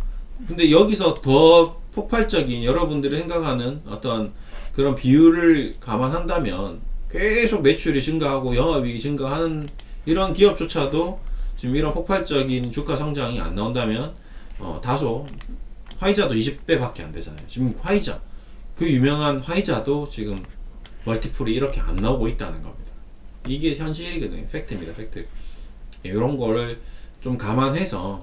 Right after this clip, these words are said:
네, 여러분들도 좀 냉정해져 bil-, 볼 필요가 있겠다라는 생각을 가질 수밖에 없습니다.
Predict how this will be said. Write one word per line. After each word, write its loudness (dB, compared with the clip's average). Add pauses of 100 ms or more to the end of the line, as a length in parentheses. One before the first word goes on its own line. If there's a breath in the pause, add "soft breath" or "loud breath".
(120)
네, -8 (440 loud breath)
여러분들도 0
좀 -4
냉정해져 2
bil-, -4 (220)
볼 -2
필요가 0
있겠다라는 -4
생각을 -4
가질 -2
수밖에 -6
없습니다. 8